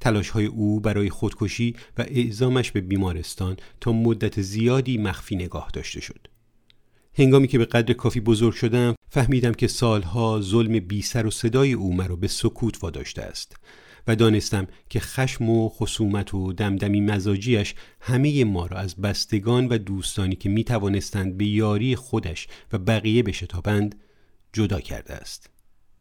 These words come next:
درک این موضوع دهان مرا به عنوان یک فرد بالغ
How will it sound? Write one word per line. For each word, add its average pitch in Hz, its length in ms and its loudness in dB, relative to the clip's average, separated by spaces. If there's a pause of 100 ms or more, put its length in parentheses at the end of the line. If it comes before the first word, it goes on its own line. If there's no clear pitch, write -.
(880)
درک 139 260 2
این 135 180 2
موضوع 131 440 6
دهان 113 340 4
مرا 107 240 2
به 101 100 2
عنوان 101 300 2
یک 98 260 0
فرد 92 480 -4
بالغ 107 400 0